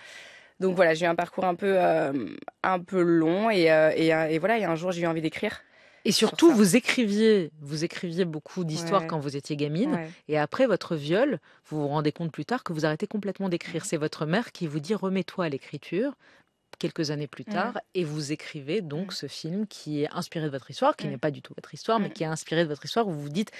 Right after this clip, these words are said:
Speaker 2: Et ça l'est, et ça y est, vous en faites quelque chose, vous le transformez en quelque chose, euh, bah, d'artistique. » Il y a aussi autre chose que j'ai beaucoup aimé dans, dans votre film, c'est la relation entre Amina, cette jeune rebelle, et son père,
Speaker 1: Ouais.
Speaker 2: joué par Mounir Margoum, très bien joué.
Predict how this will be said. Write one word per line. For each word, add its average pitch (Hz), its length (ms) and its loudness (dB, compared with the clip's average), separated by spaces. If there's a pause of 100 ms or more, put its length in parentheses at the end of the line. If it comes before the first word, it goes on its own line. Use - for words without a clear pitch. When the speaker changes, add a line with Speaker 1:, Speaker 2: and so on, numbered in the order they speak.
(340)
Speaker 2:
Et 196 80 4
ça 196 160 2
l'est, 151 200 -6
et 202 80 -2
ça - 140 -6
y 147 160 -4
est, 147 60 -6
vous 139 160 -10
en 151 80 -10
faites - 260 -8
quelque - 240 -8
chose, 170 220 -8
vous 165 60 -8
le 143 60 -12
transformez 156 460 -12
en 170 120 -8
quelque - 300 -14
chose, 170 260 -4 (520)
euh, 131 220 -8 (240)
bah, 156 240 0
d'artistique. » - 680 -4
Il 233 40 6
y - 20 8
a - 100 4
aussi 302 300 2
autre 254 260 0
chose 196 260 -4
que - 120 -10
j'ai 147 160 -6
beaucoup 151 260 -10
aimé 175 220 0
dans, 143 260 -8 (480)
dans 180 120 2
votre 208 280 0
film, 262 360 2
c'est - 140 -2
la 165 100 2
relation 180 540 4
entre 160 380 -2
Amina, 180 540 0
cette 151 200 -8
jeune 160 180 -2
rebelle, 165 460 0
et 175 120 -2
son 151 340 -2
père, 196 260 4
Speaker 1:
Ouais. 202 60 -2
Speaker 2:
joué 170 280 4 (320)
par 170 160 6
Mounir 214 340 10
Margoum, 170 440 2
très - 200 -2
bien 208 180 2
joué. 160 260 2